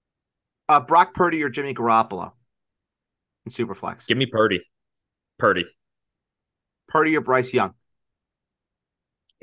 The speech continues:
Speaker 2: Give me Bryce Young.
Speaker 1: Okay. I would go, I would go Bryce. I would go Garoppolo for what it's worth.
Speaker 2: Yeah, I, I don't know. Josh McDaniels. Uh.
Speaker 1: Agreed.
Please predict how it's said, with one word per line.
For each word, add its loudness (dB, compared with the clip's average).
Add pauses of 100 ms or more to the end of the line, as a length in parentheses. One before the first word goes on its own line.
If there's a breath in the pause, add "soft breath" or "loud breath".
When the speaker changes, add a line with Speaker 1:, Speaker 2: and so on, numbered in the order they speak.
Speaker 2:
Give -6
me -4
Bryce -8
Young. -6 (420)
Speaker 1:
Okay. -6 (540)
I 0
would 0
go, -2
I 0
would -4
go -2
Bryce. -4
I 0
would 0
go -4
Garoppolo -8
for -18
what -12
it's -20
worth. -16 (320)
Speaker 2:
Yeah, 0
I, -2
I -2
don't -8
know. -10
Josh -4
McDaniels. -12
Uh. -20 (760)
Speaker 1:
Agreed. 2